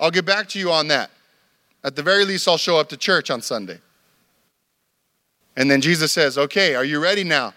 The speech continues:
for real discipleship, for your life to actually look like the life that I've called you to live?"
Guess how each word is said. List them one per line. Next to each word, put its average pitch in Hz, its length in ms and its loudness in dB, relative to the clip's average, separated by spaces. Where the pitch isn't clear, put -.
for 143 200 -2
real 156 320 0
discipleship, 170 880 -2
for - 300 -6
your 147 140 2
life 170 260 0
to 151 240 -2
actually 175 500 -2
look 196 240 -2
like 175 220 2
the 170 80 0
life 165 280 0
that 165 100 0
I've 160 160 0
called 160 280 2
you 156 100 -4
to 156 60 0
live?" 175 320 2